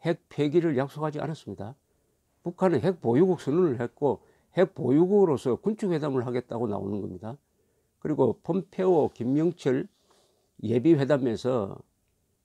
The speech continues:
김명철이 미국이 원하는 완전하고 검증 가능하고 돌이킬 수 없는 핵 폐기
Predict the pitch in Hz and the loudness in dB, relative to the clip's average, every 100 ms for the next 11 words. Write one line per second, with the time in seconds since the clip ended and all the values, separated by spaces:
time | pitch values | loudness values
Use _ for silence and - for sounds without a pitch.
0 | _ _ _ _ _ - 123 156 170 - | _ _ _ _ _ -4 2 2 2 -2
1 | 120 139 98 - _ _ _ _ _ _ | -2 -2 -4 -10 _ _ _ _ _ _
2 | _ 120 170 175 139 117 110 113 123 107 | _ 0 4 4 4 2 2 -2 -4 -4
3 | 92 - _ _ _ _ _ _ 117 120 | -8 -16 _ _ _ _ _ _ -6 -2
4 | 131 151 151 160 127 117 139 _ _ _ | 0 0 -2 0 0 -2 -6 _ _ _
5 | _ _ _ _ _ _ _ _ - 123 | _ _ _ _ _ _ _ _ -6 -2
6 | 131 156 139 117 123 143 131 110 107 - | 0 0 0 0 0 -2 -2 -4 -4 -2
7 | 135 170 147 127 135 131 139 113 - _ | 0 0 -4 -4 -2 -2 -4 -6 -12 _
8 | _ _ _ _ 131 - 143 143 131 | _ _ _ _ -8 -4 -2 -2 -4